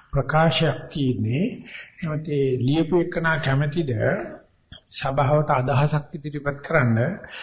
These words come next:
මේ ඉස්සර කරපු පළවෙනි පරියන්කේද Taman හොඳයි කියලා හිතෙන්නේ? එහෙම නැත්නම් පස්සේ විස්තර කරපු පරියන්කේද හොඳයි කියලා එක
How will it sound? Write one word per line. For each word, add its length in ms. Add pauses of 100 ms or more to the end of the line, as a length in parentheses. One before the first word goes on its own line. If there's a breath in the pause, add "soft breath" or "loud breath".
(120 loud breath)
මේ 240
ඉස්සර 340
කරපු 360
පළවෙනි 540
පරියන්කේද 720
Taman 400
හොඳයි 420
කියලා 280
හිතෙන්නේ? 440
එහෙම 140
නැත්නම් 440
පස්සේ 500
විස්තර 360
කරපු 320
පරියන්කේද 560
හොඳයි 340
කියලා 280
එක 100